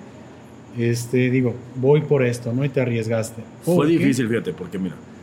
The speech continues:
Speaker 2: salí el cetis, todo lo hacíamos aquí, estudiábamos, salí el cetis, me puse a trabajar como todas las personas, trabajé en muchísimas cosas,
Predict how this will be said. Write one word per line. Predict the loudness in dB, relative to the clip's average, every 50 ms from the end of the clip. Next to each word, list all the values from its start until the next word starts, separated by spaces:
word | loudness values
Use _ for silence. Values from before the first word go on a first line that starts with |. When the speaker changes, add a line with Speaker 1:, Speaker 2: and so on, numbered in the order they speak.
| -20 -16 -8
Speaker 2:
salí | -4 -2 -2 0 2 2 2 4 4 2
el | 2 0 0
cetis, | -2 -2 -2 -2 -2 -4 -4 -6 -12 -16 -8
todo | -4 -2 0
lo | 0
hacíamos | 0 -2 -4 -4 -6 -8
aquí, | -10 -8 -4 -4
estudiábamos, | -4 -2 -2 -2 0 0 0 0 -2 -4 -4
salí | -6 -6 -4 -4
el | -4
cetis, | -4 -6 -4 -2 -2 -2
me | -2 -2
puse | -4 -6 -8
a | -6
trabajar | -4 -4 -4 -4 -6 -8
como | -10 -10 -10 -8
todas | -6 -4 -6 -6
las | -6 -8
personas, | -8 -6 -4 -4 -2 -2 -2 -4 -4 -6 -10 -14 -20 -20 -20 -20 -20 -20 -14 -8
trabajé | -6 -4 -4 -4 -4 -4 -4 -4
en | -4 -2 -2 -2 -2
muchísimas | -2 -4 -4 -6 -8 -8 -6 -6 -4 -2 -2
cosas, | -2 0 -2 -2 -2 -2 -2 -4 -6 -6